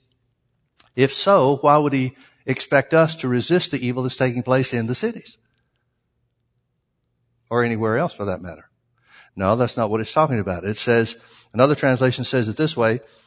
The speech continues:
"Shall there be, shall a trumpet be blown in the city and the people not be afraid? Shall there be evil in the city and the Lord not do somewhat about it?" Which one's correct?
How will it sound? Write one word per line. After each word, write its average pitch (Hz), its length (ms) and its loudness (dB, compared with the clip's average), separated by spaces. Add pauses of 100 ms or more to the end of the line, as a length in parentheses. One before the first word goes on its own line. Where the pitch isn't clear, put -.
(500)
"Shall 143 320 4
there 135 140 2
be, 127 240 0
shall 127 220 2
a 123 40 2
trumpet 175 360 2
be 139 60 0
blown 156 300 4
in 139 100 4
the 127 40 2
city 165 260 0
and 151 80 2
the 127 60 0
people 151 240 0
not 139 180 4
be 135 100 -2
afraid? 151 380 2
Shall 143 200 2
there 123 120 2
be 123 240 -2
evil 151 300 0
in 147 80 2
the 127 100 0
city 151 360 0
and 127 120 -2
the 120 80 -2
Lord 135 300 2
not 139 300 2
do 143 160 2
somewhat 143 560 0
about 127 320 2
it?" 107 260 -8 (2000)
Which 139 200 -2
one's 156 180 0
correct? 170 520 0